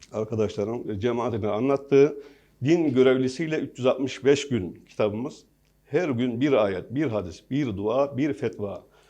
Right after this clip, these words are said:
Bunu cemaat camide hocanın önünde gördüğü için gelip bizden talep ediyor yani.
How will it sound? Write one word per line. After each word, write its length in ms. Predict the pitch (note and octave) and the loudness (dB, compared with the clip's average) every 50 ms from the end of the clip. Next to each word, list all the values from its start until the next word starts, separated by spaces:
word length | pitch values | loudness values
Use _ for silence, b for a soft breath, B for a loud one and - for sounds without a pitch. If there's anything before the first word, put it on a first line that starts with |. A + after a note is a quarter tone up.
| b b _ | b b _
Bunu 220 | - D3 E3+ D#3 A#2 | -4 -2 -2 0 2
cemaat 540 | G2+ C3 D3+ C#3+ B2 A#2 C3+ D3+ - - - | 2 2 2 2 0 0 -2 -6 -8 -12 -6
camide 440 | A#2 A2+ B2+ B2+ C3 C3+ C3 C3+ C3+ | -2 0 2 2 2 0 0 0 0
hocanın 420 | A#2+ A2 B2 B2+ C3+ C3+ C3 A#2 A2+ | 0 0 -2 -4 -2 -2 -2 -2 -2
önünde 240 | B2 C#3 C3+ B2+ | -2 -2 -2 -2
gördüğü 320 | G#2+ G#2 B2 C3 C#3+ D#3+ D#3+ | -2 0 0 0 0 0 -2
için 400 | C#3+ - - C3+ D3 - b b b b b b _ | -4 -4 -6 -8 -8 -10 b b b b b b _
gelip 280 | - C#3+ D3 B2+ - - | 2 4 4 4 2 -2
bizden 280 | C3 C3 C3 D#3 C#3+ C#3 | -4 -4 -2 -4 -4 -2
talep 280 | - D3 C#3 B2+ G#2 | 0 2 2 2 2
ediyor 240 | E2 D2+ E2 E2 F2 | 0 -2 -4 -8 -12
yani. 240 | E2+ E2+ - - | -12 -14 -16 -18